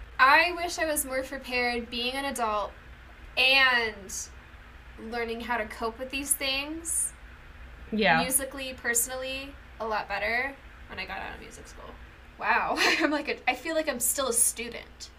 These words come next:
Speaker 1: in a way, but I'm not. <laughs>
Speaker 2: I f-, I feel like I'm still on the trial edition of adulthood.
Speaker 1: I thought I would be at a different place at twenty-eight, and I'm not.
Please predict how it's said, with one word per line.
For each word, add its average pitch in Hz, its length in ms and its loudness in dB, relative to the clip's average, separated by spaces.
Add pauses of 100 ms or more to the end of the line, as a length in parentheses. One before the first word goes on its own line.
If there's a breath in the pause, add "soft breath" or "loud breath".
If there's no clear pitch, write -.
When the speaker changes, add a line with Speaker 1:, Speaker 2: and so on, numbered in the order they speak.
(120)
Speaker 1:
in 208 100 -10
a - 80 -8
way, - 300 -6 (420)
but 139 340 -2 (220)
I'm 226 160 -6
not. 160 320 -8
<laughs> - 120 0
Speaker 2:
I 381 120 10
f-, - 220 0 (160)
I 202 40 -2
feel 254 180 4
like 247 180 8
I'm 233 100 10
still 226 200 10
on 208 200 10
the 185 80 2
trial 180 460 6
edition 165 380 0
of 156 100 -2
adulthood. 160 580 0 (420)
Speaker 1:
I 247 140 8
thought 254 400 8
I 220 120 4
would 226 140 2
be 226 120 -2
at 214 60 0
a 214 40 -4
different 214 240 -8
place 208 260 -6
at 254 100 -8
twenty-eight, 269 500 -4
and 208 80 -6
I'm 190 120 -6
not. 202 200 -6